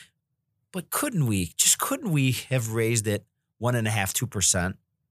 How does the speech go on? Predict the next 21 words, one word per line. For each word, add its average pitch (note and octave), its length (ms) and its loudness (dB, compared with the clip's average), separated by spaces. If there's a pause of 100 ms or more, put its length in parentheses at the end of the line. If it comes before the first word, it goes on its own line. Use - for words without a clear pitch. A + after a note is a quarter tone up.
(160)
It D#3+ 60 -2
would E3+ 120 2
have F3+ 80 0
been A3 120 0
the F3 40 2
same D3 280 4
thing, G#2 340 0
but A2+ 80 0
I G#2+ 80 0
think C#3 240 -4
we D3 80 -4
would B2 160 -2
have G#2+ 280 -4 (300)
seen A#2 280 2
the G#2 80 0
effects G2 400 -2
play F#2+ 260 -4
out F2 360 -2
a F#2 40 -8
lot E2+ 220 -6
quicker - 500 -8